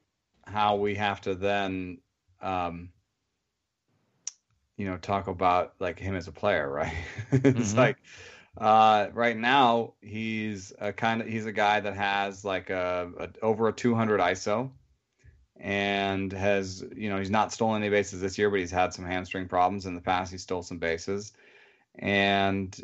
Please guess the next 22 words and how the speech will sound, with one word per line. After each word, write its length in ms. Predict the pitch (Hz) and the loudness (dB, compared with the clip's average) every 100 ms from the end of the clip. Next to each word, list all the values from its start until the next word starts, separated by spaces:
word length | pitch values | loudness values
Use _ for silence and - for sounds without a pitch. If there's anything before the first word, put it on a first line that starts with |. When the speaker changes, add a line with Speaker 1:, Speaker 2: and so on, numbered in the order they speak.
| - | -6
Speaker 1:
uh, 160 | 95 92 | -6 -6
strikes 380 | - 131 127 127 | -2 2 2 4
out 140 | 120 | 2
a 40 | |
fair 220 | 107 107 104 | 2 0 0
amount. 500 | 95 92 92 85 - _ _ | 0 -2 -4 -8 -20 _ _
So 540 | - - 104 104 101 98 | -20 -2 0 4 2 2
you 200 | 98 104 | -4 -6
might 360 | 101 98 98 92 - | -2 -2 -2 -8 -16
consider 560 | - 92 - 101 98 | -12 -10 -4 0 0
him, 640 | 92 98 98 98 98 95 95 _ _ _ _ _ _ _ _ | 0 -2 0 0 -2 -6 -10 _ _ _ _ _ _ _ _
I, 140 | - 78 | -4 0
I've 220 | 107 117 | 4 4
said 160 | 110 113 | 2 -2
this 120 | 101 | -2
before, 360 | 95 92 123 117 | -8 -2 4 4
like 160 | 95 | 4
a 60 | 92 | -2
Sean 340 | - 113 110 | -4 -2 -2
Green 320 | 98 110 117 107 | -2 -2 0 0
type 280 | 90 78 | -2 -4
guy. 360 | - 76 76 90 | -2 -2 -2 -6